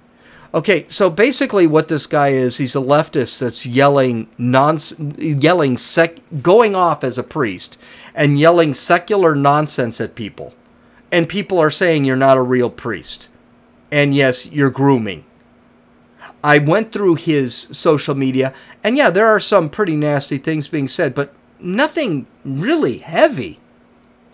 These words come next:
For example, no one's threatening to kill him, which, by the way, most conservatives have to deal with. They're just pe-, they're just saying he's a sham. "You're fake. You're, you're a pedophile.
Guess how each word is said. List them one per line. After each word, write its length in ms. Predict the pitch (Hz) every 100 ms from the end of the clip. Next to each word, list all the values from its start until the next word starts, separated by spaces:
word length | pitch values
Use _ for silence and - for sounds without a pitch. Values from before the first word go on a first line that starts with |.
| _ _ _ _ _
For 200 | - 135
example, 400 | 170 202 208 190
no 220 | 143 135 214
one's 240 | 339 -
threatening 420 | 170 233 247 127
to 80 | 101
kill 400 | - - 277 143
him, 200 | 90 - _ _ _ _ _ _ _ _ -
which, 220 | 165 -
by 160 | 180
the 40 | 165
way, 160 | 160
most 300 | 143 147 135
conservatives 800 | - 127 - 359 302 131 104 101
have 220 | 139 127 -
to 60 |
deal 280 | 120 101 80
with. 320 | 58 - - _ _ _ _ _ _
They're 120 | 285
just 200 | 320 311
pe-, 200 | - 254 -
they're 140 | 285
just 220 | 269 247
saying 240 | 311 311 202
he's 180 | 226
a 80 | 226
sham. 420 | - 311 320 135 - _ _ _ _ _ _
"You're 200 | 220 311
fake. 440 | 339 - 359 196 -
You're, 240 | 220 226 220
you're 180 | 226 254
a 40 | -
pedophile. 720 | - - - - 110 98